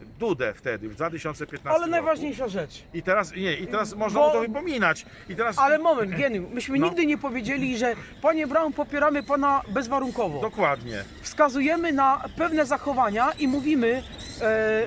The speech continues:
Speaker 2: dziękujemy mu za to, że jako jedyny poseł, nieważne od jego, od, nieważne jakie były jego sympatie, jako jedyny poseł dostrzegł to,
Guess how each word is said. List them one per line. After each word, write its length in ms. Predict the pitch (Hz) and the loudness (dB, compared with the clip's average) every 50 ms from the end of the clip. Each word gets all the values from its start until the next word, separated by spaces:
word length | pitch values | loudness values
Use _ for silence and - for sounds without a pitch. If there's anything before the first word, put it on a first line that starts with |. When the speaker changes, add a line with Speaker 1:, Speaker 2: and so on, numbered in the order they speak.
| 180 196 | -2 -4
Speaker 2:
dziękujemy 560 | - 262 277 - - 285 311 320 302 302 294 | -2 -2 -2 -2 0 0 0 2 2 0 0
mu 140 | 247 262 240 | 0 0 2
za 180 | - 269 254 | 2 2 2
to, 300 | - - 220 220 226 233 | 2 2 0 0 0 0
że 140 | 165 202 226 | 0 0 2
jako 260 | 240 247 247 247 269 262 | 2 2 0 0 -2 -2
jedyny 400 | 254 262 220 294 320 349 381 - | -2 -2 0 0 0 2 0 0
poseł, 600 | - 311 262 214 - - 196 196 226 277 277 - - - - - - - - - - - - - - - - - - - - | 0 0 0 0 0 0 0 0 0 0 -2 -6 -12 -14 -14 -14 -14 -14 -14 -14 -14 -14 -14 -14 -14 -16 -16 -18 -16 -8 -2
nieważne 560 | 214 269 302 269 339 370 381 262 262 277 - | 2 2 4 4 4 4 4 4 2 -2 0
od 160 | - 262 214 | 0 -2 0
jego, 320 | 262 285 262 240 285 285 - - - - - | 0 0 0 2 2 2 0 -2 -12 -8 -2
od, 140 | - 277 226 | 0 0 2
nieważne 420 | 262 285 277 330 349 311 302 339 330 | 2 2 2 2 2 2 2 2 2
jakie 220 | 339 339 349 359 | 2 0 0 -2
były 200 | 359 370 359 359 | -2 0 0 0
jego 180 | 359 - 359 302 | 0 0 -2 -2
sympatie, 720 | - - 381 - - 370 381 - - 175 175 165 180 233 262 - - - - - | -2 -4 -2 2 4 4 4 4 0 -2 -2 -2 -2 -2 -4 -6 -8 -10 -8 -4
jako 260 | 202 247 262 262 294 277 | 0 0 0 0 0 -2
jedyny 400 | 269 294 247 349 381 392 381 370 | -2 0 0 0 0 0 0 0
poseł 520 | - 320 294 247 - - 233 214 220 277 269 - - - - - - - | 2 4 4 4 2 0 0 0 0 0 -2 -4 -6 -6 -4 -4 0 4
dostrzegł 440 | 285 320 294 - - - 294 - - - | 4 4 2 0 -4 -6 -4 -4 -4 0
to, 300 | - 262 254 269 320 320 | 2 4 4 4 4 4